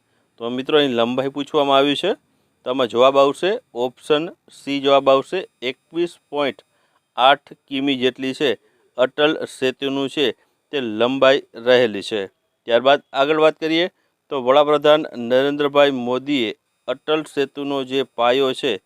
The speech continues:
તે ક્યારે નાખ્યો હતો? તો અહીં વર્ષ પૂછવામાં આવ્યું છે,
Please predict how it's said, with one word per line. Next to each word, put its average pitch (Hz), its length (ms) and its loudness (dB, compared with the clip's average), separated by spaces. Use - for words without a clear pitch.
તે 143 80 -6
ક્યારે 135 560 0
નાખ્યો 113 520 -2
હતો? 104 320 -10
તો 113 60 -10
અહીં 131 320 -8
વર્ષ 127 360 0
પૂછવામાં 143 420 -2
આવ્યું 139 180 0
છે, 170 160 -4